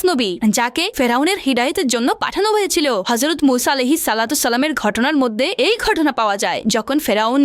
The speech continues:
নীল নদে ডুবে মরল এবং হযরত মূসা আলাইহিস সালাম ফেরাউনের ক্ষতি থেকে নাজাত লাভ করলেন। তখন আল্লাহ পাক তাকে আদেশ দিলেন আমালিকা সম্প্রদায়ের সাথে যুদ্ধ করে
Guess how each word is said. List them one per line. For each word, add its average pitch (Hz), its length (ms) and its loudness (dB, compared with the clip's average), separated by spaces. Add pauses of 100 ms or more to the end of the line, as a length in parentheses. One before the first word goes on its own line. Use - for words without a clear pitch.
(120)
নীল 285 320 2
নদে 226 260 0
ডুবে 240 260 0
মরল 202 320 2 (200)
এবং 269 240 2
হযরত 349 380 0
মূসা 247 300 2
আলাইহিস 269 380 0
সালাম 240 340 0 (120)
ফেরাউনের 262 440 0
ক্ষতি 262 300 0
থেকে 311 200 0 (140)
নাজাত 214 500 0
লাভ 254 240 -2
করলেন। 208 320 0 (180)
তখন 269 400 -2
আল্লাহ 220 260 0
পাক 220 260 0 (100)
তাকে 208 240 -2 (100)
আদেশ 208 320 0
দিলেন 285 260 2 (140)
আমালিকা 247 420 2 (120)
সম্প্রদায়ের 262 560 2
সাথে 311 180 0 (140)
যুদ্ধ 302 240 2 (100)
করে 226 240 0